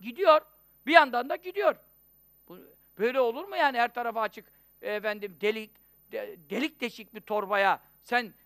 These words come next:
zeytinyağı koyar mısın yani? Onun için evvela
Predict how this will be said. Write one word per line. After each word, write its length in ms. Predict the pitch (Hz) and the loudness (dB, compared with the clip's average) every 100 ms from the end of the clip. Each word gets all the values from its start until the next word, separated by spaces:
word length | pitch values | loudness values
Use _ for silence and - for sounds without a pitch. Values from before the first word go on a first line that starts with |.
| _ _ | _ _
zeytinyağı 600 | 147 233 233 240 233 214 | -2 -2 -2 -4 0 0
koyar 320 | 202 202 311 | 2 0 0
mısın 240 | 294 - | -2 -12
yani? 320 | 220 175 143 131 _ _ _ _ _ _ _ _ _ _ _ _ _ _ _ _ _ _ _ _ _ _ _ 233 | -4 -4 -4 -12 _ _ _ _ _ _ _ _ _ _ _ _ _ _ _ _ _ _ _ _ _ _ _ 0
Onun 200 | 320 370 | 0 0
için 360 | 240 330 339 _ _ _ | -6 -6 -6 _ _ _
evvela 680 | 330 359 311 262 277 311 294 | 8 8 8 2 4 2 0